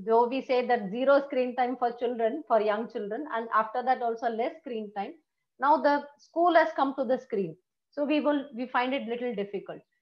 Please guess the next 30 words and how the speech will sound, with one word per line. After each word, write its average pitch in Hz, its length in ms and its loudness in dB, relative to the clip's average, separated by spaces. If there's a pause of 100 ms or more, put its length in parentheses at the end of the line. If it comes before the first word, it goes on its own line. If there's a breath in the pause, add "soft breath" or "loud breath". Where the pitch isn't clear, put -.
(200)
So 311 260 4
the 294 120 4
way 302 340 2
to 359 160 0
go 302 220 6
is 277 280 -2 (1040)
keep 302 260 0
the 349 140 4 (100)
screen 269 520 -4 (280)
only 262 720 2
for 285 220 2
the 254 100 0
purpose 226 380 -2
of 226 160 0
education. 180 640 -10 (400)
After 220 300 4
the 330 180 0
session 285 340 -2
is 269 160 -4
over, 233 500 0
to 226 280 -4 (640)
shut 247 260 0
down 269 220 2
the 269 80 0
laptop 220 680 0
and 208 220 -6
do 233 220 -6
other 220 180 0
activities. 185 640 -6 (1040)
Or 285 300 8